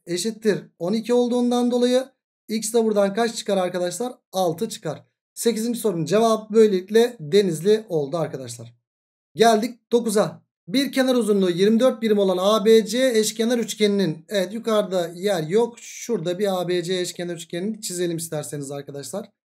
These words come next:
A B C, tabi burada harfleri de yazacağız arkadaşlar. Harfler de önemli. Şurası A, burası B, burası C. A B kenarı üzerindeki şuradaki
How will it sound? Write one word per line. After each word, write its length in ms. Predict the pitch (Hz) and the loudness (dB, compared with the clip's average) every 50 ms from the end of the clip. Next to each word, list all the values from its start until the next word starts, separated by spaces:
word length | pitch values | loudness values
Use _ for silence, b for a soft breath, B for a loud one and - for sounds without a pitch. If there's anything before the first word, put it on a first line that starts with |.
| _ _ _ _ _ _ _ _ _ | _ _ _ _ _ _ _ _ _
A 300 | 180 190 214 226 233 208 | -2 0 2 2 2 4
B 260 | 226 226 226 233 208 | 4 4 4 4 2
C, 360 | 165 180 196 190 165 151 - _ | 0 -2 0 0 0 -2 -6 _
tabi 240 | - 226 233 202 185 | -6 -6 -6 -4 -6
burada 260 | 226 233 202 185 165 | -6 -4 -4 -4 -4
harfleri 400 | 180 214 208 190 180 185 190 185 | -4 -4 -4 -4 -6 -8 -8 -6
de 60 | 220 | -6
yazacağız 500 | 269 247 196 170 165 160 180 190 180 156 | -4 -2 -2 -4 -4 -4 -2 -2 -2 -2
arkadaşlar. 520 | 156 147 135 - 143 139 131 120 - 127 117 | -4 -8 -8 -10 -12 -14 -12 -14 -16 -18 -20
Harfler 540 | - - 170 180 175 - 175 170 160 160 170 | -16 -10 -10 -10 -8 -8 -8 -6 -6 -4 -4
de 40 | |
önemli. 500 | 226 202 170 160 156 147 143 135 127 123 120 _ _ _ _ _ _ _ _ | -4 -2 -2 -4 -4 -4 -6 -8 -10 -12 -16 _ _ _ _ _ _ _ _
Şurası 380 | - - 226 240 220 226 - 180 | -10 -2 0 0 0 0 -2 -6
A, 380 | 160 151 151 156 185 226 220 202 | -6 -6 -4 -4 -4 -4 -2 0
burası 340 | 214 208 196 196 - 160 151 | 0 0 0 -4 -6 -6 -6
B, 240 | 160 151 135 123 | -6 -6 -6 -6
burası 280 | 131 147 165 165 165 165 | -8 -8 -8 -8 -10 -8
C. 340 | 165 190 220 240 247 240 _ _ _ _ _ _ _ _ _ _ | -2 0 0 0 0 -2 _ _ _ _ _ _ _ _ _ _
A 260 | 180 185 196 208 202 | -2 2 2 2 2
B 200 | 240 262 277 254 | 2 -2 -2 -2
kenarı 320 | - 254 254 254 254 254 262 | -4 -2 -2 0 0 0 0
üzerindeki 760 | 254 240 220 240 233 233 233 220 226 220 220 202 180 160 156 - _ _ | -2 0 2 2 2 4 2 0 0 -2 -2 -2 -2 -2 -4 -8 _ _
şuradaki 680 | - - - 226 226 208 220 196 202 - 151 127 | -18 -12 -8 -6 -4 -2 -2 -4 -4 -6 -10 -12